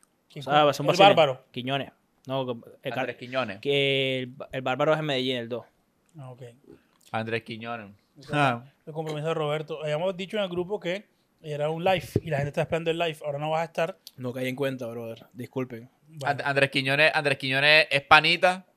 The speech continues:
Speaker 3: El va-, el vale, el vale a cada rato me, me comete y tal, la vaina.
Speaker 1: Ya, ya, no conozco.
Speaker 3: Pero,
Speaker 1: Ya.
Speaker 3: <laughs> pero el, el, es un, es un contraste, hijo de puta, porque el vale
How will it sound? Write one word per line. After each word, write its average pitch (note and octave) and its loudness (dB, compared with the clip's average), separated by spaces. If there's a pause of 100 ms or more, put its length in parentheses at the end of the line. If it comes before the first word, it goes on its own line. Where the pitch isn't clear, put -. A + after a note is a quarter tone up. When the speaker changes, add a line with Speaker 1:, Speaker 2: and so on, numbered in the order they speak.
Speaker 3:
El A#2 -4
va-, A#2 6
el A#2+ 0
vale, C3+ 4
el B2 2
vale A#2 4
a B2 -4
cada C3 4
rato B2+ -2
me, A#2+ -6
me G#2 -10
comete A2 -4
y A2+ -12
tal, C3 2
la A#2+ 4
vaina. C3 4
Speaker 1:
Ya, D3+ -6
ya, C#3 -8
no B2+ -16
conozco. C#3+ -12
Speaker 3:
Pero, D3+ 10
Speaker 1:
Ya. - 2 (340)
Speaker 3:
<laughs> B3 -12
pero E3 8
el, F3+ 10
el, E3 6 (220)
es D3+ 6
un, G#3 8
es F#3+ 10
un A3 4
contraste, G3+ 8
hijo G3+ 8
de F3+ -2
puta, G3+ 10
porque E3 6
el D#3 6
vale F3 10